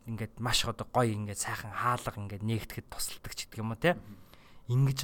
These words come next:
Speaker 1: одоо, одоо хэлж ийсэн. Тэгэхээр яагаад ямар тохиолдлоор ингээд яг хоёр зочин маань хоёулаа ар араасаа яг тэрхүү зүйлүүдийг ингээд ярьчваа те.
Speaker 2: Мгм.
Speaker 1: Тэгээ би одоо өөрөө, би, чи одоо мэдж байгаа шүү дээ. Жишээ нь би одоо юу гэдгийг, чи буддын шашинтай гэж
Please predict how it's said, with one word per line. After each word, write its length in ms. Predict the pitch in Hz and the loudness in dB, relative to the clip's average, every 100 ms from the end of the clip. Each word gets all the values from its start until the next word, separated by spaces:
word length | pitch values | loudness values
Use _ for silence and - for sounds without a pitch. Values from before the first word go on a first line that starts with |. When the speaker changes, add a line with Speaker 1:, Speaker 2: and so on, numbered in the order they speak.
| 113 | -2
Speaker 1:
одоо, 160 | - | -4
одоо 160 | 101 95 | -8 -6
хэлж 320 | 95 98 - 104 | -4 -6 -4 -2
ийсэн. 240 | - 98 - - - - - - | 0 -2 -8 -16 -20 -20 -12 -2
Тэгэхээр 200 | - 165 | 2 4
яагаад 500 | 143 180 233 226 202 147 | 6 10 10 10 8 8
ямар 240 | 147 208 226 | 8 8 8
тохиолдлоор 720 | 151 156 147 - - - 127 | 6 8 6 6 2 4 6
ингээд 240 | 113 113 120 | 4 2 4
яг 80 | 120 | 4
хоёр 320 | 120 131 135 | 4 4 4
зочин 320 | 107 - 117 | -2 0 2
маань 160 | 113 104 | 2 4
хоёулаа 640 | 113 117 113 - 110 113 | 4 10 10 10 8 6
ар 60 | 117 110 | 6 6
араасаа 320 | 110 98 113 107 | 4 2 0 -2
яг 80 | - | -4
тэрхүү 320 | - - 131 | -10 -2 -2
зүйлүүдийг 480 | - 117 117 104 113 | 4 4 4 0 -4
ингээд 320 | 113 104 101 | -4 -4 -4
ярьчваа 400 | 101 - - 123 | -4 -6 -2 0
те. 240 | 101 123 127 | 0 0 -2
Speaker 2:
Мгм. 320 | - 104 110 - - - | -6 -12 -12 -12 -14 0
Speaker 1:
Тэгээ 140 | 143 147 | 2 6
би 120 | 202 214 160 | 8 8 8
одоо 220 | 147 143 | 4 6
өөрөө, 360 | 135 147 151 139 - - - - - - - - - - - - | 8 8 8 6 4 -8 -16 -16 -18 -20 -20 -20 -20 -18 -18 0
би, 240 | 190 208 160 - - - | 6 8 8 4 -6 2
чи 80 | 190 | 8
одоо 240 | 175 123 | 8 8
мэдж 160 | 113 - | 4 4
байгаа 160 | 139 | 2
шүү 160 | 117 107 | 2 -2
дээ. 80 | - | -2
Жишээ 160 | 113 | -2
нь 80 | 104 | 0
би 160 | 139 131 | 2 2
одоо 220 | 131 123 | 2 0
юу 120 | 110 98 | 0 -2
гэдгийг, 320 | - 110 98 98 - - - - | 0 0 0 -4 -16 -16 -10 -4
чи 120 | 131 | 2
буддын 420 | 120 117 - 151 | 4 4 4 2
шашинтай 480 | - - 120 117 110 | 2 -2 -2 -2 -2
гэж 200 | 104 113 | -2 -4